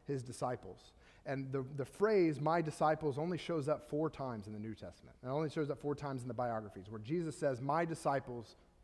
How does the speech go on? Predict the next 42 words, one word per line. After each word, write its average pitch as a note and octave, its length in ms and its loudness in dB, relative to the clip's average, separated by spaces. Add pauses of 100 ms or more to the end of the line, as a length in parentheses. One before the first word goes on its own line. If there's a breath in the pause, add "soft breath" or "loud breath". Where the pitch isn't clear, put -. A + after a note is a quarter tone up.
(180)
no, A#2+ 80 -6 (340 loud breath)
this D#3 180 0
is D#3 140 -2
one D3 160 0
of G#2 140 -10
them. D2 100 -18 (840 soft breath)
"My C3+ 200 2
disciples, C3 680 0 (400 soft breath)
uh, A#2+ 100 -2
the A#2+ 120 -4
world E3 240 4
will F3+ 80 6
know D3+ 180 4
that C#3 100 2
you C#3+ 160 2
are E3 80 6
my D3+ 200 2
disciples A2+ 520 -4
if C#3+ 180 -2
you C#3+ 120 -2
have B2+ 160 0
love A#2 180 -4
for A2+ 120 -8
one G#2+ 140 -8
another." F2+ 260 -12 (240)
That's G#2+ 180 -12
one. A2 160 -10 (600 loud breath)
The C3 100 0
other A3+ 160 6
ones, D#3+ 480 0
uh, C3+ 160 0 (180)
or C#3 80 -4
most G3 360 4
of E3 80 4
the D3 100 4
other C#3+ 160 4
ones, C3+ 240 0
are C#3 80 0
in C3 160 -2
Luke C#3+ 180 0
chapter C#3 320 0
fourteen, B2+ 640 -6